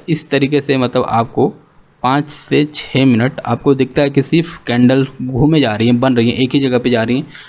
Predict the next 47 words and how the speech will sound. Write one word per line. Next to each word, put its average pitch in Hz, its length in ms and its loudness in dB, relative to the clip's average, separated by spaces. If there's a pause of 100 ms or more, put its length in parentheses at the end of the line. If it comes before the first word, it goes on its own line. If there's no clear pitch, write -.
(140)
ना 117 60 -4
ही 123 80 2
ऊपर 127 240 0
निकल 139 280 4
रही 139 100 6
हैं, 147 80 6
ना 131 60 2
ही 131 80 4
नीचे 131 300 4
निकल 131 240 2
रही 123 100 2
हैं। 123 80 0
तो 135 80 0 (140)
ये 147 140 2
एक 160 220 -2
छोटा 143 220 -2
सा 147 180 0 (140)
sort 131 220 -2
of 135 120 -2
sideways 123 360 0
market 123 340 0
आप 117 80 -2
बोल 117 160 2
सकते 120 240 -4
हो, 127 40 2
छोटा 117 300 -2
सा 120 120 -2
sideways 117 320 0
market। 120 320 2 (500)
और 127 140 0
ये 143 100 4
एक 147 220 -2
trend 127 180 0
line 131 220 0
था, 139 140 0
तो 139 120 -2
मैं 131 160 2
like 139 240 2
इसी 151 220 2
trend 147 220 2
line 139 240 4
break 123 240 2
पे 135 60 0
काम 117 220 2
करने 117 220 2
वाला 113 160 2
था। 127 180 -4